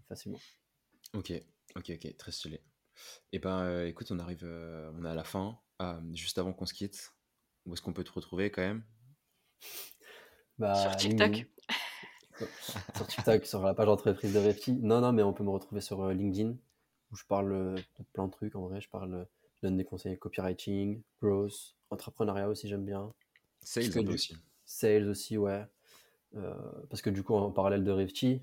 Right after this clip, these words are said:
Speaker 1: l'entrepreneuriat, c'est un peu genre ancré en moi. Donc, euh, là, je suis en train de lancer une boîte avec Refti, euh, parce qu'en vrai, en, quand t'es le premier employé, tu lances la boîte avec le, les fondateurs. Mais en parallèle, j'ai des projets perso aussi, des trucs et tout. Donc, euh,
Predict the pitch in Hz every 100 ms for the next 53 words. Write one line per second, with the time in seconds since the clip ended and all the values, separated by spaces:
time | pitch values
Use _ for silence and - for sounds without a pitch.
0 | - 110 95 - - 104 98 104 110 -
1 | 98 92 87 98 92 - 95 - 90 95
2 | 117 98 92 95 92 101 92 90 90 90
3 | 92 90 95 92 92 90 - 90 - -
4 | 98 90 85 - - - - - - -
5 | - - 92 98 90 87 _ _ _ -
6 | - 95 - 107 101 92 92 95 95 98
7 | - 95 92 - 90 95 92 90 - 92
8 | 101 - 92 - 117 - - - _ _
9 | 95 90 90 98 101 92 - - 95 92
10 | 113 - 98 90 90 104 104 90 - 95
11 | 95 131 98 90